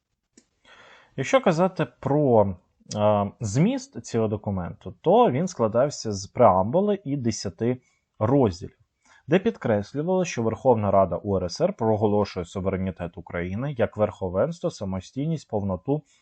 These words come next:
і неподільність влади республіки в межах її території, незалежності та рівноправності у зовнішніх відносинах.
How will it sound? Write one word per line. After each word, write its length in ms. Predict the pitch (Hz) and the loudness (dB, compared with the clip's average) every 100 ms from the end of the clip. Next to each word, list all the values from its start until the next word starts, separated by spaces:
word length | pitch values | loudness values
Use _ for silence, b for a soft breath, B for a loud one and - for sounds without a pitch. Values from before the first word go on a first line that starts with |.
| _ - | _ -4
і 80 | 139 | -2
неподільність 720 | 131 135 117 98 82 82 - | 0 -2 0 -2 -4 -8 -4
влади 300 | 92 90 85 | 2 2 0
республіки 600 | 90 - 156 185 143 104 | -8 -8 -8 -4 -4 -4
в 80 | 90 | -4
межах 440 | 101 147 123 - | -2 -4 -4 -6
її 140 | 95 110 | -6 -4
території, 640 | 95 107 - 90 80 80 _ _ b b b | -4 -4 -4 -6 -6 -14 _ _ b b b
незалежності 840 | 113 110 101 95 127 175 156 - 85 | -2 4 4 6 4 2 -4 -8 -10
та 140 | 92 | -6
рівноправності 800 | 92 87 85 - 123 156 117 - | -4 -4 -6 0 0 -2 -8 -8
у 60 | 87 | -4
зовнішніх 500 | 90 104 101 95 117 | -4 -4 -6 -10 -6
відносинах. 460 | 113 143 - _ | -4 -4 -8 _